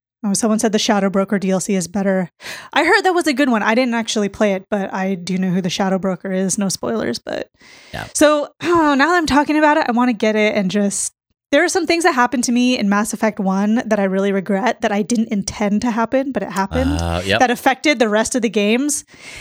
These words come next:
Speaker 1: And I was kinda bitter about that. So maybe I'll pick it up.
Speaker 2: <laughs>
Speaker 1: And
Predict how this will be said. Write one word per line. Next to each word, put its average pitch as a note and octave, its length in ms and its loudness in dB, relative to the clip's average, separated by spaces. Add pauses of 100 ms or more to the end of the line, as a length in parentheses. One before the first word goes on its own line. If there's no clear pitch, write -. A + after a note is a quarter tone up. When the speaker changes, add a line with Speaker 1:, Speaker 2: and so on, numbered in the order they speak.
(100)
Speaker 1:
And C4 100 4
I D4 60 6
was D4+ 100 0
kinda G4 240 2
bitter D#4 220 4
about F#3+ 260 -4
that. F#3 340 -4 (280)
So B3+ 420 4
maybe D#4+ 280 2
I'll F#4+ 120 4
pick - 240 0
it - 160 -2 (300)
up. F3+ 760 -2 (260)
Speaker 2:
<laughs> - 100 -8
Speaker 1:
And B3+ 400 2